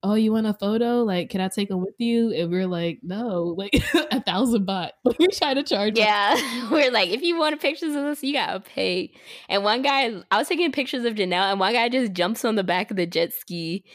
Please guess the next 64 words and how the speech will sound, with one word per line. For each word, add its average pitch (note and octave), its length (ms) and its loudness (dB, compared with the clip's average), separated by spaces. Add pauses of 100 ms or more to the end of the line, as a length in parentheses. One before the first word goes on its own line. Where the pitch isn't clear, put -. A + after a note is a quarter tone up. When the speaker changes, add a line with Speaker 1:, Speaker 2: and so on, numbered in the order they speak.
(140)
Speaker 1:
Yeah, A3 540 2
he A#3 160 2
was, C4+ 220 -4
oh, C4+ 120 4
first C4 220 0
of - 40 2
all, C#4 80 4
he C#4 100 4
was C4+ 120 2
like, A3 240 4
"Yeah, A3 160 0
you A#3+ 100 0
can C#4 140 -2
get A#3 140 2
on D4+ 60 0
the A#3 60 2
jet G#3 200 0
ski A3 100 -2
if F#3+ 80 -2
you F3+ 100 -2
want." G3+ 240 -4
So F#3 140 -2
I F#3 120 0
got G3 200 -2
on A3 80 -2
the G3+ 80 -2
jet F#3+ 240 0
ski. G3 140 -8
I F#3+ 40 -2
was F#3+ 80 -4
like, G3+ 120 -6
"Oh, B3+ 60 -4
that's E4+ 180 -4
cool. A3+ 180 -2
We A#3 80 -4
can B3 80 -8
take A#3 140 -10
a G#3+ 40 -6
photo A3 240 -6
on G#3+ 200 -6
it." E3 140 -10 (300)
Then D4+ 320 2
he D4+ 140 2
hops B3 360 0
on C4 260 -2
the C4 80 2
jet G#3+ 280 0
ski G3 460 -6 (260)
and, C#4+ 260 4 (360)
<laughs> E4+ 360 0
and B3+ 140 2
Joy's C#4 260 -2
recording B3 380 0
the G#3 60 0
whole G3+ 200 0
thing, D3+ 280 -6
or, F3+ 100 -6
like, G3 140 -4
taking A3+ 220 -2
photos F#3+ 300 -6
of F3 80 -8
the E3 80 -12
whole F3 180 -10
thing. D#3+ 260 -12